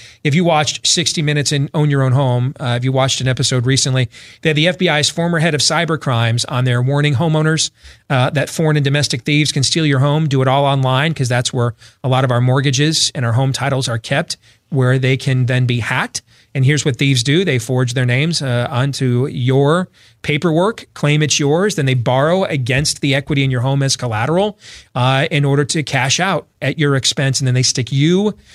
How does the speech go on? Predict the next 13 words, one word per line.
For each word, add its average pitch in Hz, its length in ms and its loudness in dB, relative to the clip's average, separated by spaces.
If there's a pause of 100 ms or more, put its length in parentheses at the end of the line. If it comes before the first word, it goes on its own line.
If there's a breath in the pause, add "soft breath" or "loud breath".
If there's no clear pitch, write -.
(180 loud breath)
with 147 320 0
the 147 100 -2
payments. 143 540 -2
Identity 147 400 0
theft 156 240 -2
protection 156 460 0
won't 156 120 -2
protect 160 380 0
you. 160 220 0 (360 loud breath)
Uh, 127 220 4
your 131 140 4
mortgage 151 400 2
lender 123 340 0